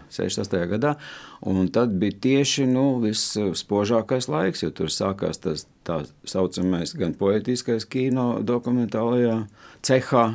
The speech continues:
toreiz teica, ja, gan arī, mm, ļoti interesants, eh, spēļu filmas. Un tur radās gan Rolanda Kalniņa ievērojamākās filmas, tur radās, eh,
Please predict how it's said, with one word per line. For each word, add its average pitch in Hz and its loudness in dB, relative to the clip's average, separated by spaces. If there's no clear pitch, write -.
toreiz 110 0
teica, 104 -2
ja, 107 0
gan 101 2
arī, 113 4
mm, 95 0
ļoti 104 2
interesants, 107 -2
eh, 104 0
spēļu 143 0
filmas. 82 -2
Un 78 -4
tur 92 -4
radās 80 -2
gan 80 -4
Rolanda 87 2
Kalniņa 110 0
ievērojamākās 107 0
filmas, 104 -4
tur - -6
radās, 80 -4
eh, 80 -4